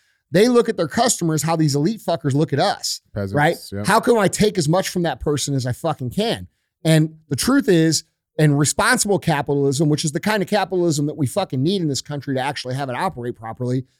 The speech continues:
Speaker 1: we look at the customer's needs and we try to serve them the best possible with the best possible intent. And when the customer knows that your intent is the best possible intent and not just to milk them out for every fucking dollar, um,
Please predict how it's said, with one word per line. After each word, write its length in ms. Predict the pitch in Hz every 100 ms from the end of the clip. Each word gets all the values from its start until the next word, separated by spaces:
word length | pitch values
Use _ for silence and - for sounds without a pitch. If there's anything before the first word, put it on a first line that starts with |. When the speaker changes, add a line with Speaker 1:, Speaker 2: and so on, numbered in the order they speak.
| _ _ _
Speaker 1:
we 300 | 139 180 180
look 280 | 156 151 233
at 80 | 226
the 80 | 160
customer's 520 | 190 180 - 139 127
needs 320 | 233 214 156
and 120 | 147
we 60 | 143
try 200 | - 175
to 60 |
serve 320 | 143 - 202 165
them 140 | 143
the 80 | 135
best 300 | 135 127 -
possible 440 | 180 156 - 139
with 160 | 135 151
the 60 |
best 300 | 127 139 120
possible 400 | 156 135 - 127
intent. 380 | 117 113 202 185 - _ _
And 80 | 147
when 120 | 156
the 60 | 156
customer 420 | 208 240 - 196
knows 240 | 190 214
that 100 | 165
your 160 | 170 165
intent 380 | 147 - 226 -
is 240 | 156 123 - _ _
the 80 | 147
best 260 | 135 180 -
possible 460 | 185 180 - 175
intent 380 | 143 - 190 233
and 160 | 147 143
not 180 | 160 165
just 200 | 175 -
to 60 |
milk 300 | 131 143 175
them 180 | - 160
out 280 | 143 180 -
for 100 | 147
every 220 | 151 151
fucking 340 | 131 170 - 123
dollar, 460 | 120 147 202 226 - _ _
um, 380 | 151 160 156 160